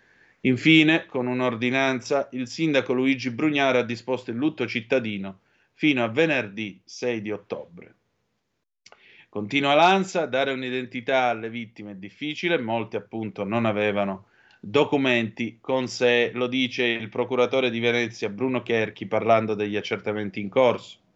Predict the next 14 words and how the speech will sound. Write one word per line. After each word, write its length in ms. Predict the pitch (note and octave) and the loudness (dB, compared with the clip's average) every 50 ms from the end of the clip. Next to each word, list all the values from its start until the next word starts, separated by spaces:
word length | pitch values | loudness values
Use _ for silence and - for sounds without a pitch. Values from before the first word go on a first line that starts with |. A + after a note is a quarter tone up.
| _ _ _ _ _ _ _ _ _ _ _ _ _ | _ _ _ _ _ _ _ _ _ _ _ _ _
"Ci 120 | - - A#2+ | -18 -12 -2
sono 400 | A#2+ D#3 D#3 D3+ D3 C#3+ C#3+ C#3 | 2 4 4 4 4 4 2 2
loro 320 | C3+ C#3 C#3+ C#3+ C#3 C3 | 4 4 4 4 4 2
parenti 460 | - C3+ B2+ C3 C3 B2+ A#2+ - A#2 | 2 2 2 2 0 0 -4 -8 -8
presenti, 580 | G#2 C3+ C#3+ C#3+ - F#3 G3 G3 F#3+ F#3 B2 G#2 | -4 -4 -4 0 2 2 2 2 2 -2 -6 -10
difficile 540 | G2+ G2+ - - A#2+ A2+ A#2 A#2+ A2 A2+ G#2 | -10 -10 -10 -10 -10 -8 -6 -4 -2 2 4
dare 240 | A2+ A2+ A2+ A2+ | 4 4 4 4
nomi 260 | A2 A2 A2+ A2 G#2+ G2 | 2 0 -2 -2 -2 -4
con 160 | - A#2 A2+ | -6 -6 -2
certezza 560 | A2+ G3 F#3 F#3 - A#2+ G#2 G2+ - - - | 0 0 0 2 0 -2 -2 -2 -4 -6 -6
e 60 | - | -6
quindi 300 | - - G2+ G2 G2 F#2+ | -6 -6 -8 -8 -8 -6
ci 140 | F#2 - A#2+ | -6 -6 -6
sarà 460 | G#2+ A2 G#2 G#2 G2+ G2 F#2+ F#2+ - | -2 0 0 2 4 2 2 0 -6